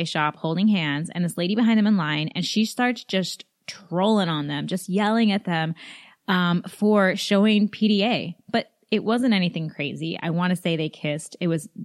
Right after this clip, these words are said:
totally G-rated. But she's yelling all these derogatory words towards the girl. And the couple and the employee at the shop were able to separate themselves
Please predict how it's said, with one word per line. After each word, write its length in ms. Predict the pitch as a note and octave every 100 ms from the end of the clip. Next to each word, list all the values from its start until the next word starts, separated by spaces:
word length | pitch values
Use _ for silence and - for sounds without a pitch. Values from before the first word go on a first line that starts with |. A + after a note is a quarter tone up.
| -
totally 460 | - G3 G3+ F#3
G-rated. 640 | D3+ D#3+ D3 C#3+ B2 B2+ E3 - - - _
But 140 | G3+ F#3+
she's 560 | - A3+ C#4 - - -
yelling 400 | F#3+ G3 G3 F3
all 160 | E3+
these 200 | F3 F3
derogatory 760 | E3 D3+ E3+ F#3+ G3 - F3+ E3
words 420 | C#3+ D#3+ D#3+ -
towards 300 | - E3 D3+
the 100 | F#3
girl. 400 | F#3+ A3 D#3+ F3 _ _ _ _ _ _ _ _ _
And 160 | A3 A3
the 60 | A3
couple 600 | A#3 A#3+ A#3+ G#3 G#3 - - - _ _ -
and 400 | A3+ A#3+ A#3+ A3+
the 80 | G#3+
employee 540 | G3+ - G#3 G3+ G3+
at 160 | F3+ F3
the 80 | E3+
shop 600 | - F3 D3+ F3 - -
were 120 | G3
able 300 | - F#3+ F#3 F#3+
to 440 | - G3 F#3 F#3 - _ _
separate 500 | - - D#3+ A3 A#3+
themselves 720 | A3+ G#3 D3+ D#3 A3 C4 -